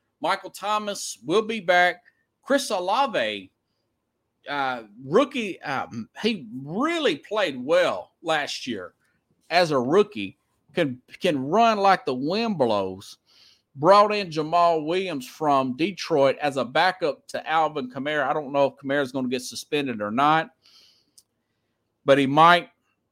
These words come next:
But Juwan Johnson Pickles, very underrated tight end there on this team. And their offensive line, Trevor Penny, uh,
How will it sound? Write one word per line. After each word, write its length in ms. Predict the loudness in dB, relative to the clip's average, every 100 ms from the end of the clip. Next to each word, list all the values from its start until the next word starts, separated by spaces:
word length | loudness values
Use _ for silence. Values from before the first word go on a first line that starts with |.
| _ _ _ 2
But 200 | 2 4
Juwan 580 | -4 0 4 4 4 2
Johnson 640 | 4 4 4 0 -8 -6
Pickles, 560 | -4 -4 -4 -12 -14 -20 -2
very 420 | 4 6 4 0
underrated 760 | -4 0 0 2 0 -2 -8
tight 340 | -6 0 0 0
end 380 | -2 -2 -2 2
there 300 | 2 4 0
on 100 | -2
this 220 | -8 -10
team. 500 | -6 -4 -4 -4 -8 _ _ _ _ -6
And 460 | -2 0 0 -2 -8 _ 0
their 120 | 4
offensive 640 | 4 4 -2 -6 -6 -4
line, 460 | 0 2 2 2 -2
Trevor 380 | -2 0 0 -4
Penny, 680 | -8 -8 -6 -4 -4 -6 -12 _ _ _ _
uh, 460 | -2 0 2 0 -2